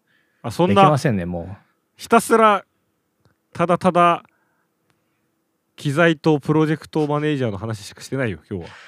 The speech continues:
Speaker 2: いやいや、いいんですよ。こういう、こういうことがしたかったんで。
Speaker 1: こういうことがしたかったんだ。
Speaker 2: うん、そうですね。
Speaker 1: ああ、夢をか-、一つ叶えてあげれてよかったですね。
Speaker 2: やったー。だって、我々が今撮ってるのもさ、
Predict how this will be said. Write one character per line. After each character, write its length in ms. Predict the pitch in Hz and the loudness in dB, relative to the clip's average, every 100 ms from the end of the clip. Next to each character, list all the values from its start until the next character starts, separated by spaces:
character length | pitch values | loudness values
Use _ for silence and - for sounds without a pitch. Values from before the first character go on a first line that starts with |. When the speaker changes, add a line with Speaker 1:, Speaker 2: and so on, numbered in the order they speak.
| - _ - | -20 _ -10
Speaker 2:
い 40 | |
や 240 | 98 92 | -6 -6
い 60 | 92 | -6
や、 320 | 87 87 123 _ _ _ | -8 -10 -16 _ _ _
い 80 | 151 | -2
い 20 | |
ん 40 | 156 | 0
で 80 | |
す 80 | 95 | -2
よ。 80 | - | -6
こ 140 | - | -2
う 40 | 156 | 2
い 120 | 160 | 2
う、 160 | 160 _ - | -2 _ -8
こ 220 | - 185 | 0 2
う 60 | 185 | 2
い 60 | |
う 80 | 185 | 2
こ 140 | 175 160 | 0 0
と 100 | 123 | 0
が 80 | |
し 80 | 95 | -2
た 100 | 101 | -4
か 80 | 90 | -6
っ 60 | - | -8
た 100 | 90 | -14
ん 60 | |
で。 140 | 95 - _ _ _ | -16 -20 _ _ _
Speaker 1:
こ 200 | - 240 | 2 4
う 40 | |
い 40 | 269 | 4
う 20 | |
こ 80 | 254 | 2
と 60 | |
が 80 | 214 | 0
し 40 | - | 0
た 80 | |
か 80 | 160 | -2
っ 20 | |
た 120 | 156 117 | -4 -10
ん 60 | |
だ。 180 | 98 - _ _ _ _ - | -12 -16 _ _ _ _ -14
Speaker 2:
う 140 | - | -10
ん、 40 | 92 | -8
そ 180 | - 143 | -4 -4
う 40 | |
で 20 | |
す 120 | - - | -4 -14
ね。 220 | - _ _ - | -20 _ _ -16
Speaker 1:
あ 540 | 120 107 101 95 87 | -10 -8 -8 -10 -12
あ、 20 | - _ _ _ - | -18 _ _ _ -10
夢 280 | 113 127 | -6 -4
を 120 | 120 95 | -4 -6
か-、 180 | - - _ | -12 -20 _
一 180 | - 117 | -12 -12
つ 100 | - | -12
叶 280 | - 110 110 | -12 -8 -8
え 60 | |
て 140 | 92 90 | -10 -10
あ 60 | |
げ 100 | 92 | -10
れ 80 | 82 | -10
て 80 | 95 | -10
よ 100 | 95 | -10
か 60 | |
っ 40 | 92 | -12
た 100 | - | -18
で 60 | |
す 100 | - | -20
ね。 100 | 71 71 - _ _ _ - | _ -20 -20 _ _ _ -14
Speaker 2:
や 220 | 98 92 | -10 -8
っ 80 | 92 _ - | -10 _ -8
た 600 | 113 113 98 82 - - - _ _ _ _ _ _ _ _ _ _ _ _ _ _ _ _ _ - | -2 2 2 -2 -6 -12 -18 _ _ _ _ _ _ _ _ _ _ _ _ _ _ _ _ _ -8
ー。 40 | |
だ 100 | 110 | -6
っ 80 | 127 | -6
て、 80 | 90 | -4
我 220 | 95 135 | 0 2
々 220 | 175 175 | 4 4
が 100 | 180 | 4
今 160 | 143 95 | 2 0
撮 140 | 127 | -4
っ 80 | 120 | -4
て 100 | 95 | -6
る 140 | 87 | -8
の 120 | 87 | -8
も 160 | 85 85 | -10 -12
さ、 220 | - 92 | -6 -6